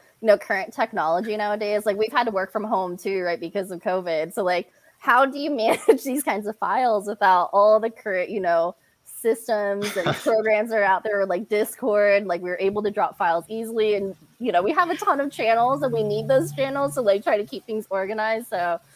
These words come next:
Speaker 1: but yes, thank God we're in the twenty-first century. <laughs>
Speaker 2: Uh, yeah, and I'm, 'cause I'm think-, I'm even thinking about it, uh, with the, uh,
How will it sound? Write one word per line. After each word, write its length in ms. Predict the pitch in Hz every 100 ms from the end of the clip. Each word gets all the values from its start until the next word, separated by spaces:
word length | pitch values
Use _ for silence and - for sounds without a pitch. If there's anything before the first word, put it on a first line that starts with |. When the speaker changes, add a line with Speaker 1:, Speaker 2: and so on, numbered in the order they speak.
| _ -
Speaker 1:
but 100 | 214
yes, 220 | 170 135
thank 220 | - 208
God 260 | 220 202 208
we're 140 | 196
in 80 | 185
the 80 | 170
twenty-first 480 | - 175 214 180 -
century. 560 | - - - 143 233 -
<laughs> 280 | 247 - _ _ _ _ _ - - -
Speaker 2:
Uh, 120 | 71 -
yeah, 220 | 76 52 - _ _ _ -
and 380 | 92 90 87 -
I'm, 280 | 98 98 92 _ _ _ _ _ _ _ -
'cause 160 | 107
I'm 100 | 117
think-, 240 | 135 135 120
I'm 120 | 120
even 160 | 107
thinking 180 | 104 101
about 260 | 90 87 80
it, 160 | 76 -
uh, 500 | 82 80 80 76 76 71 _ _ _ _ _ _ _ _ _ _ _ _ -
with 260 | 107 107 -
the, 240 | 95 87
uh, 480 | 82 78 73 69